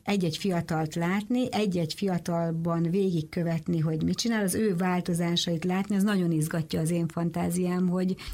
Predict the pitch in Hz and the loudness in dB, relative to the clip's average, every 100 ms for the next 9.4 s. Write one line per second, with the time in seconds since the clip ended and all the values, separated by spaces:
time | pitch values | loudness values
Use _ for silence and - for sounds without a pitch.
0 | - 175 208 185 214 220 - 214 185 160 | -2 -2 0 0 0 -2 -2 0 0 -2
1 | 165 165 - 165 156 156 156 160 156 156 | -2 -2 0 0 2 0 0 0 0 0
2 | 170 156 156 156 156 160 156 170 - _ | 0 0 2 2 2 2 0 -2 -6 _
3 | - 196 190 - 160 151 170 170 170 165 | -2 2 2 0 -4 -4 -2 0 -2 -2
4 | 165 165 160 165 156 160 156 160 156 - | -2 0 0 -2 -2 -2 -2 -2 -6 -2
5 | 156 156 160 160 156 156 160 160 - - | -4 -2 -2 0 0 -2 0 -2 -4 -14
6 | - 160 165 160 156 165 165 165 160 165 | -6 -4 0 -2 -2 0 0 0 -2 -2
7 | 156 165 160 - 185 185 185 - _ 233 | 0 0 0 0 0 0 -2 -12 _ -2
8 | - 190 262 262 - - 202 180 165 160 | 0 0 0 0 0 0 2 2 2 2
9 | 160 165 233 294 | 2 2 2 0